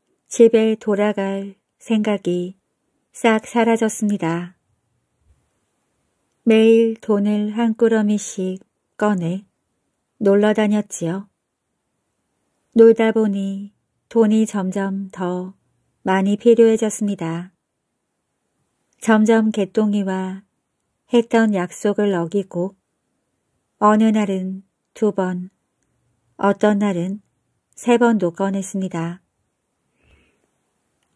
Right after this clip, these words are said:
도대체 이 괴짝에는 돈이 얼마나 들어있는 거지?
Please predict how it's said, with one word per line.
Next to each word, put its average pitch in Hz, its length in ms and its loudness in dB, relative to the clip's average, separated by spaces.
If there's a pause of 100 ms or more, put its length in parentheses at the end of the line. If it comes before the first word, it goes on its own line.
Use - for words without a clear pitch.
도대체 208 720 0 (300)
이 233 220 4
괴짝에는 208 760 0 (340)
돈이 226 300 6
얼마나 202 440 0
들어있는 190 480 -2
거지? 165 400 -6